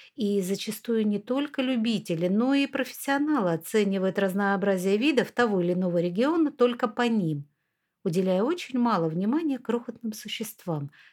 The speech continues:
которые ускользают от наших глаз. К сожалению, к ним относятся пренебрежительно. Если сравнивать орла с жужелицей или рысь с многохвосткой,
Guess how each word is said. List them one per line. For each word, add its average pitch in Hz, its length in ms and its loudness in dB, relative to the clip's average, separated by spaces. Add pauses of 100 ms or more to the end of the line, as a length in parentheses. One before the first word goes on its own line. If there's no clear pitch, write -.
которые 240 360 -4
ускользают 262 680 -2
от 160 100 -8
наших 160 320 -6
глаз. 175 280 -10 (800)
К - 60 -14
сожалению, 226 720 -2
к - 160 -14
ним 285 180 0
относятся 240 540 -6
пренебрежительно. 214 1040 -4 (540)
Если 277 560 0
сравнивать 170 960 0
орла 226 540 2 (180)
с 208 60 -4
жужелицей 180 720 -2 (160)
или 240 400 2
рысь 247 360 4
с - 60 -8
многохвосткой, 202 800 0